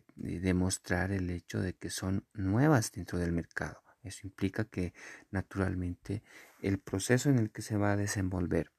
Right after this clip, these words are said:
o el producto final en el que nos vamos a concentrar va a tener propiedades que no se habían visto en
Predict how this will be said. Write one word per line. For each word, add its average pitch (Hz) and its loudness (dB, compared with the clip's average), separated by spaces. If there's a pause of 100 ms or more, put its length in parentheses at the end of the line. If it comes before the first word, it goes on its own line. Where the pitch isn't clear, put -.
(360)
o 101 6
el 92 2
producto 113 2
final 98 2
en 87 2
el 82 -2
que 87 -8
nos 90 -2
vamos 101 0
a 95 2
concentrar 107 0 (540)
va 123 8
a 127 8
tener 110 0
propiedades 107 0
que 104 -2
no 120 6
se 156 0
habían 123 6
visto 117 0
en 107 2